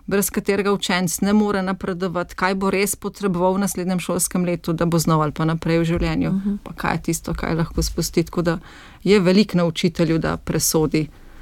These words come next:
Speaker 1: eh, ali bo nekaj tako do potankosti obravnaval, bo kakšno stvar malo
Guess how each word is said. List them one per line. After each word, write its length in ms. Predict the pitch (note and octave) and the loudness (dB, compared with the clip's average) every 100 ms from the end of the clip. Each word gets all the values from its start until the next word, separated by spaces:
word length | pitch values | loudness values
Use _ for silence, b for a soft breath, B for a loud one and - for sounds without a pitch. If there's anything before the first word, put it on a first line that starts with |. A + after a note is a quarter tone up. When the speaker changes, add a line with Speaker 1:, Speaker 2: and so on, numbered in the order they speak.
| b b b | b b b
Speaker 1:
eh, 80 | - - C#3+ D#3 | -4 -2 0 -2
ali 160 | - E3 | 0 0
bo 140 | D#3+ | 2
nekaj 320 | E3 D#3+ - D#3+ | 2 2 0 -4
tako 300 | - D#3 D#3 | -2 0 0
do 380 | D#3+ D3+ D3+ - - - - - | 0 -2 -6 -10 -16 -18 -18 -6
potankosti 920 | G3 - F#3+ G3+ G3+ G#3 - - F#3+ F#3 - - | -2 4 4 4 0 -2 -2 -2 -2 -2 -6 -10
obravnaval, 880 | F3+ F3 F#3 F3+ F3+ G3 G3+ F#3 E3+ | -6 -2 0 2 4 4 2 0 -2
bo 140 | E3+ | -4
kakšno 340 | E3 D#3+ F3 | -6 -8 -6
stvar 320 | E3 - D#3 D#3 | -6 -6 -4 -2
malo 280 | D#3 - | -2 -2